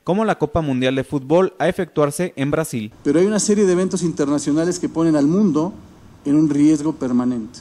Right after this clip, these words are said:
Speaker 2: Brasil será visitado por los países del mundo, algunos de Asia, de Europa, de África, donde hay paludismo. México será sede en noviembre de los Juegos Centroamericanos.
Speaker 1: Finalmente recordaron esta acción busca construir una sociedad con mayor calidad de vida.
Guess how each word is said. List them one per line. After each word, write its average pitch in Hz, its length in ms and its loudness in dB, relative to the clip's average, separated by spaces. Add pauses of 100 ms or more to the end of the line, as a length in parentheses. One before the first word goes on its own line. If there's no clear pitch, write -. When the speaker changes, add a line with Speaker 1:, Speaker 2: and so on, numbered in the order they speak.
(280)
Speaker 2:
Brasil 175 280 0
será 214 200 2
visitado 190 480 0
por 165 200 0
los 160 160 0
países 170 440 0
del 143 140 2
mundo, 170 400 0 (220)
algunos 143 420 0
de 143 100 2
Asia, 147 320 0
de 139 100 0
Europa, 135 580 -2 (760)
de 139 80 2
África, 160 320 -2
donde 139 240 2
hay 139 60 2
paludismo. 120 500 -4 (640)
México 175 640 0 (160)
será 131 320 -4
sede 196 340 0
en 160 80 0
noviembre 147 520 0 (460)
de 139 100 -2
los 131 120 -2
Juegos 160 220 2
Centroamericanos. 139 920 -2 (380)
Speaker 1:
Finalmente 185 560 0
recordaron 151 560 0
esta 156 160 -6
acción 143 320 -2
busca 160 260 -4
construir 139 400 -4
una 156 160 -4
sociedad 131 460 -4
con 156 180 -4
mayor 123 260 0
calidad 123 360 -2
de 113 80 -2
vida. 151 400 -2